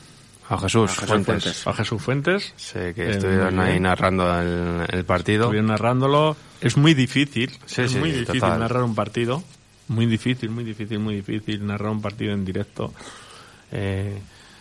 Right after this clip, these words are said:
Speaker 3: vamos, tiene que ser, no te da tiempo además, pero lo hicieron, me gustó, muy ameno, muy, me gustó, me gustó bastante el, la narración.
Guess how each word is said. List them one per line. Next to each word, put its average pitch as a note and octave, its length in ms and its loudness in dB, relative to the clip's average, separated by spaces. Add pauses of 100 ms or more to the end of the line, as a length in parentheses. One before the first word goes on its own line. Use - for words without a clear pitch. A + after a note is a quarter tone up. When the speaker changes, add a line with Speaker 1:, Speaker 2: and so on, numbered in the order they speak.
(480)
Speaker 3:
vamos, A#2 300 2 (1400)
tiene A2+ 240 4
que A2 80 0
ser, A2 480 2
no G#2 360 0
te A#2 100 2
da A2 120 2
tiempo A#2+ 300 0
además, A2+ 440 -2 (280)
pero G2 300 0
lo F#2 100 -2
hicieron, G#2+ 800 -2 (500)
me A#2 80 -2
gustó, G2 840 -4 (100)
muy B2 160 0
ameno, D#3 640 0
muy, A2+ 600 -2 (680)
me A#2 80 4
gustó, A#2+ 260 4
me B2 100 0
gustó C#3 320 0
bastante A#2+ 640 0
el, G#2+ 200 -6 (560)
la A2 100 0
narración. F#2 460 -2